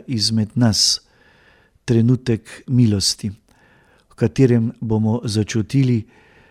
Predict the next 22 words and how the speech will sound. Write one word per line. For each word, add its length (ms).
da 140
je 120
ostali 540
z 140
nami, 420
da 160
se 520
ne 180
boji 280
naših 600
grehov 580
in 200
ran, 320
da 120
se 200
jih 260
dotika 600
s 140
svojo 340
rano, 340
z 160
odpuščanjem 880